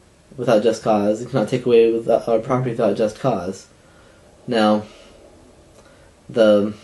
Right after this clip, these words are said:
the Constitution outlines what those just cause, causes are.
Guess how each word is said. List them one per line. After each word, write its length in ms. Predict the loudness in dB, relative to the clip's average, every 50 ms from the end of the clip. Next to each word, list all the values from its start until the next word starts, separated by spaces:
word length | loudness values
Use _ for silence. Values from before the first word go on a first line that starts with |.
| -20 -20 -20 -20 _ _ _ _ _ _ -14
the 100 | -8 -4
Constitution 560 | -2 -2 -2 -2 -4 -4 -4 -4 -4 -4 -4
outlines 640 | 0 2 2 4 4 4 4 4 2 0 -2 -2
what 260 | 0 0 0 0 0 0
those 220 | 0 0 0 0
just 240 | -2 -2 -2 -2 -4
cause, 340 | -4 -2 -2 -2 -2 -4 -8
causes 400 | -6 -2 -2 -2 -2 -2 0 0
are. 300 | 0 0 -2 -4 -8